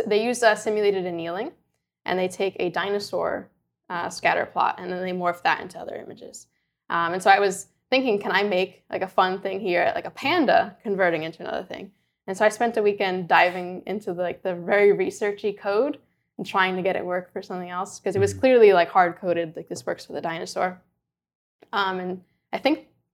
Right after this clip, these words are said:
Speaker 1: at, maybe at some point they had plans to, to work more on that, but I don't think it happened. It, it was a challenge. Um, so I got it to work,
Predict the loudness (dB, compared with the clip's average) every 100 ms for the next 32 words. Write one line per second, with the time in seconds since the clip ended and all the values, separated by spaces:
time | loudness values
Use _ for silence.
0 | 0 0 0 0 4 2 0 -6 -4 -4
1 | -4 -2 -4 -4 -8 -6 -6 -8 -6 -4
2 | -2 -4 -8 -14 _ -6 -4 -6 -6 -6
3 | -6 -6 -8 -6 -4 -2 -2 -4 -8 -6
4 | -4 -2 -2 4 4 6 2 2 -2 -2
5 | -2 -4 -10 -12 -4 -4 -4 -8 -14 _
6 | _ 6 8 8 8 2 0 -4